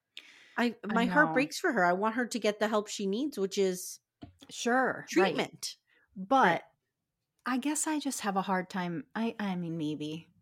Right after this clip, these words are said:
Speaker 2: I don't know. I, like, you don't detox in prison?
Speaker 1: You
Speaker 2: I
Speaker 1: do,
Speaker 2: just don't,
Speaker 1: but
Speaker 2: I don't, I, maybe 'cause I'm not an addict, I'm not gonna understand.
Speaker 1: I think you detox because you have to.
Speaker 2: Have to,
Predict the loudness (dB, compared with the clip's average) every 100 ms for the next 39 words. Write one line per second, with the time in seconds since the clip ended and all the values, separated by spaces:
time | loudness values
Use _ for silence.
0 | -6 -2 0 0 -2 -4 -6 -8 -6 -4
1 | -2 -2 -2 -6 -8 -6 -6 -6 -8 -10
2 | -8 -6 -2 -2 -4 -10 _ _ _ _
3 | _ _ -20 -20 _ _ _ _ _ _
4 | _ -2 0 0 -4 2 4 8 10 10
5 | 8 6 8 8 6 4 4 2 0 2
6 | 2 2 0 -2 0 2 0 -2 -2 -2
7 | -2 -4 -4 -4 -2 -4 -4 -6 -6 -8
8 | -8 -10 -8 -10 2 2 4 0 0 0
9 | 0 0 -6 -2 -2 -2 -6 -10 -2 -2
10 | -2 2 2 2 0 2 2 2 -4 -2
11 | -2